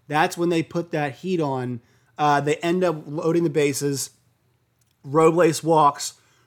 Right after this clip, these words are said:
Schwarber grounds into a fielder's choice, uh, Turner walks, Soto walks. So at that point, your base is loaded. You've got Ryan Zimmerman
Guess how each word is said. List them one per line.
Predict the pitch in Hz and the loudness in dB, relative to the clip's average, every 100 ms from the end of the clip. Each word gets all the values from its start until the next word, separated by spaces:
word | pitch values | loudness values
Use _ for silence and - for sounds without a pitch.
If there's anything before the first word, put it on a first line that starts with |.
| _ | _
Schwarber | - 180 175 165 | -2 0 2 2
grounds | 160 151 147 | 2 0 0
into | 147 151 | -2 0
a | 143 131 | 0 0
fielder's | 123 165 151 139 123 | -2 0 0 -2 -4
choice, | - 147 131 127 - - _ _ _ | -4 -2 0 -2 -6 -14 _ _ _
uh, | 147 143 143 | -4 -2 -4
Turner | - 165 156 | -2 2 2
walks, | 139 127 123 - - - _ | 2 0 -4 -12 -18 -20 _
Soto | - - 170 156 139 | -14 0 4 4 4
walks. | 127 120 110 - | 2 -2 -6 -8
So | 143 | -4
at | 135 | -2
that | 151 165 170 | 2 2 2
point, | 156 156 139 131 _ _ | -2 -2 -2 -6 _ _
your | - 139 | -8 -2
base | 147 151 - | 2 2 0
is | 139 | -4
loaded. | 131 131 107 - _ _ _ | -2 -4 -4 -10 _ _ _
You've | - 143 | -6 -4
got | 156 147 139 | 0 0 0
Ryan | 143 160 202 | 0 2 0
Zimmerman | 180 185 190 185 185 | 2 2 4 2 0